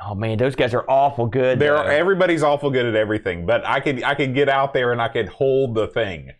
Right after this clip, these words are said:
Speaker 2: which is, you
Speaker 1: Yeah.
Speaker 2: know. All right. The Slow Norris asks, "In which
Speaker 1: Slow.
Speaker 2: episode was the now famous term the Gamble Train coined?"
Speaker 1: Oh, jeez.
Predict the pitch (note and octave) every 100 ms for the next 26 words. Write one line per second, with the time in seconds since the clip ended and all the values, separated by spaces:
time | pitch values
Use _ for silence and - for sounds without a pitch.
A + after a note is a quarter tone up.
0 | _ E2 F2+ - E2+ E2 A2+ A#2+ G#2+ F#2
1 | - - E3+ - - - - _ - -
2 | _ - - - - B2 B2 A2+ A#2+ A2
3 | - - A2 B2 - D#3 E3+ C#3 D3 D3+
4 | G2+ F#2+ F#2+ F#2+ - - - - - -
5 | G#2+ B2+ E3+ - - B2+ B2+ G#2 F#2+ E2+
6 | D#2+ E2+ - - F#2+ G#2 G2+ G2+ G2+ A2+
7 | A#2+ A#2 A#2 A2 - A2+ G#2+ G2+ F#2+ E2
8 | G2+ A#2+ G#2+ - F#2 F2+ D#2+ - F2 D#2
9 | C#2 B2+ A2 F#2 G#2+ A2 A2 G#2 -